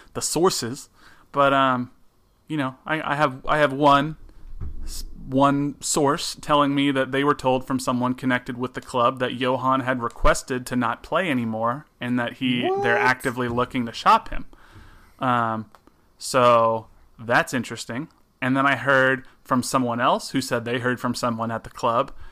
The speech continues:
Speaker 1: that Johan is on Peter's shit list, and that's why he's not playing and he's not even training with the team.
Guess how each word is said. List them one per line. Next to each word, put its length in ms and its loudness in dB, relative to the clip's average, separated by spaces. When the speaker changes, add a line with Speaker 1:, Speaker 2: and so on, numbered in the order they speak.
Speaker 1:
that 240 0
Johan 540 2
is 140 -6
on 160 2
Peter's 320 -4
shit 280 -4
list, 340 -8
and 180 -2
that's 240 0
why 120 0
he's 160 -4
not 180 -4
playing 300 -6
and 100 -8
he's 140 -8
not 140 -2
even 120 -10
training 340 -4
with 140 -12
the 80 -20
team. 340 -6